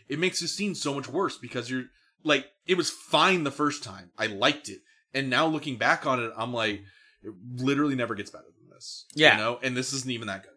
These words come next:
Speaker 2: Yeah, I didn't, I didn't even like it the first time. And again, like, Ellie is a good, good and interesting character in one.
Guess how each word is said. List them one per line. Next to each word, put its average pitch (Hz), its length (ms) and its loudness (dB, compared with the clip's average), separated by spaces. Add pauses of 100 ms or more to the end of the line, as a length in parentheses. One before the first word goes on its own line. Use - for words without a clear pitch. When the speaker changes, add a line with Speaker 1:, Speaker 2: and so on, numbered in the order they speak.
Speaker 2:
Yeah, - 160 4
I 294 80 8
didn't, 240 140 10
I - 40 10
didn't 302 120 10
even 285 140 8
like 320 140 8
it 233 40 6
the 170 80 0
first 127 180 -2
time. 98 160 -2 (240)
And 262 200 8
again, 208 380 8
like, 147 240 2 (840)
Ellie 202 280 6
is 277 140 8
a 156 60 -2
good, 175 520 2
good 165 220 8
and 208 180 0
interesting 139 580 -4 (220)
character 127 440 4
in 101 120 -6
one. 95 280 -4